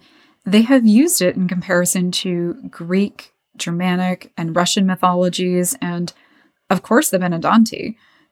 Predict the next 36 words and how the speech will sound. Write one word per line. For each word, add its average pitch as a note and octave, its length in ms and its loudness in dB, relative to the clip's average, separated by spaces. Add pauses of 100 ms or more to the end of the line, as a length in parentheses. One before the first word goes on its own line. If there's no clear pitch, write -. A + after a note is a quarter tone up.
(100)
which F#3+ 260 -4
were F#3 320 0
a F3+ 80 -4
small, F3+ 680 -2
self-proclaimed F3+ 960 -2
group F#3 240 -4
of E3+ 320 -2
witch F3+ 280 -2
and F3+ 120 2
devil F#3 280 0
fighters D#3 480 -4
in E3 400 -4
late E3+ 320 -2
sixteenth E3+ 580 -4
and E3 420 -2
early E3 280 -2
seventeenth E3 420 -4
century D#3+ 340 -6
Italy. - 440 -8 (760)
There's B3 240 2
something D#4+ 280 -2
in C#4 80 4
Old A#3 220 -4
Thies' A3+ 280 0
story A#3+ 300 -2
that F3+ 140 0
tells F#3 200 -6
us F3+ 220 -2 (880)
something A#3 380 2
about F#3 240 -2
pre-modern E3+ 640 -6
peasant - 320 -6
mentalities E3 600 -8
and E3 120 -8
culture, - 400 -6
but G3 260 -2